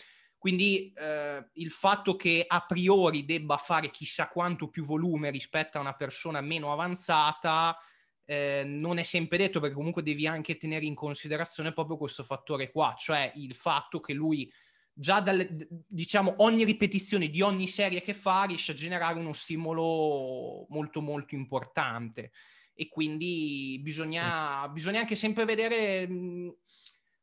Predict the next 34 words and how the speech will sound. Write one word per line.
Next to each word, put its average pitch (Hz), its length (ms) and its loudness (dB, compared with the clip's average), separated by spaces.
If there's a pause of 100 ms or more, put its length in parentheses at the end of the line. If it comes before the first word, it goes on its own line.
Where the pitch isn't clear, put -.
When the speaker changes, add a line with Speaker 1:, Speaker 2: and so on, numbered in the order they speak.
(120)
Speaker 1:
il 180 340 -6
discorso 220 360 2
della 214 200 4
tolleranza 196 600 4
al 190 100 4
volume, 185 380 4
alla 165 100 4
fatica, 156 680 -2
e 160 140 -10
io 185 180 2
ri-, 185 300 -4
mm, 160 180 -4
ehm, 151 260 -4
almeno 165 380 -2
nella 151 280 -4
mia 180 240 0
ancor 160 440 -2
breve 180 280 4
esperienza, 165 560 0
però 165 160 0
da 143 100 0
quello 165 200 2
che 185 100 0
ho - 20 2
visto 170 400 -2
è 143 80 2
molto 156 360 -2
soggettivo, 135 720 -2
cioè 135 260 -2
non, 147 280 -6
non 170 220 -2
possiamo 170 500 0
dare, 143 560 0 (640)
ehm, 135 1600 -4